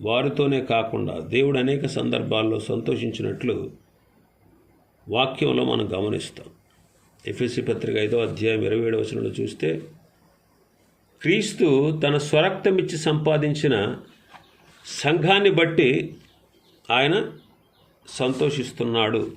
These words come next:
అని మనకు అర్థమవుతుంది. పేతురు పత్రిక, మొదటి పత్రిక, మూడో అధ్యాయం, మూడో వచనం మనం చూస్తే, "వెలుపటి అలంకారమును బట్టి ఆనందించక, సాధువైన,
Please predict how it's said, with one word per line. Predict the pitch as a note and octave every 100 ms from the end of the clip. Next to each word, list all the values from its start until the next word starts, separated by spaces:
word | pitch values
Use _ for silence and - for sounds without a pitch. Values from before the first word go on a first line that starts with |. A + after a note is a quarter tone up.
| B2
అని | D3
మనకు | D3 A2+ G2
అర్థమవుతుంది. | F2+ - - - - _ _ _ _ _ _ - _ _ _ _ _ _ _ _ _ _ _ _ _ _ _ _ _ -
పేతురు | E3 G3 G3+
పత్రిక, | F#3+ E3+ E3+ C#3+
మొదటి | A#2+ B2+ D#3
పత్రిక, | D#3+ D#3+ D3+ B2 G2 - - _ _ _ _ _ _ _ _ _ _ _ A#2+
మూడో | B2 D#3+ F#3
అధ్యాయం, | E3+ C3 C#3 D3 B2+ A2+
మూడో | G#2+ C3+ D3+
వచనం | C#3+ C#3+ C3
మనం | A#2 G#2 G#2
చూస్తే, | G2+ - D#3 D#3 - _ _ _ _ _ _ _ _ _ _ _ -
"వెలుపటి | F#2+ C3 F#3+ G3 G#3+ G#3
అలంకారమును | E3+ F#3 F#3+ F3+ F3+ F3+ F3+ E3
బట్టి | D3+ D3+
ఆనందించక, | C#3+ C3 C#3+ B2 A#2 A#2+ - F2 - - - _ _ - _ _ - _
సాధువైన, | - - A2+ B2+ C#3+ C#3 C#3+ C3 B2+ B2